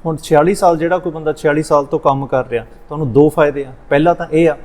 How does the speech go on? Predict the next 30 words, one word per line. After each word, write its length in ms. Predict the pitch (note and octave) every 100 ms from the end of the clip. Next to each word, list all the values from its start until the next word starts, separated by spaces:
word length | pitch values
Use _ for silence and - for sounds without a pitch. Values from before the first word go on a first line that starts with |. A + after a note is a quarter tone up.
| - - -
ਕਿ 80 | C#3+
ਜਦੋਂ 260 | D3 D3+ D#3 - D#3+
ਇਹਨੂੰ 200 | E3 F#3
ਆਪਾਂ 200 | - E3+
ਤਜਰਬਾ 480 | C#3+ C#3+ C#3 D#3+
ਕਹਿੰਦੇ 260 | E3 D#3+ D#3
ਆ, 40 | D3 - - -
ਉਹਨਾਂ 160 | D3+ D#3+
ਨੇ 60 | D3
ਬਹੁਤ 360 | B2+ E3 F#3+
ਕੁਛ 280 | - E3+ -
ਦੇਖਿਆ 440 | B2 C3+ - D#3
ਵਾ, 140 | C#3 C#3 - - -
ਮਾਰਕੀਟ 420 | C3+ C#3 C3+ C#3+ C#3
ਦੀ 140 | C#3
ਚੰਗੀ 460 | D3 D3 C3+ C#3+ C#3
ਮਾੜੀ 440 | B2+ B2+ B2+ C3 - - - - - -
ਹੁੰਦੀ 200 | D#3 D3
ਦੇਖੀ 280 | C#3 C#3+ -
ਆ, 40 | C3+
ਮਾੜੇ 260 | C3+ C#3+
ਟਾਈਮਾਂ 300 | D3 D3 D3
ਦੇ 80 | C#3+
ਵਿੱਚੋਂ 260 | C#3 D#3 C3+
ਲੰਘੇ, 260 | C#3 D3+
ਜਿਹਨੂੰ 200 | C#3+ D3+
ਆਪਾਂ 140 | D3 C#3+
ਐਕਸਪੀਰੀਅੰਸ 580 | - - D#3 F3+ E3+
ਕਹਿੰਦੇ 260 | - D#3
ਆ, 40 | D3+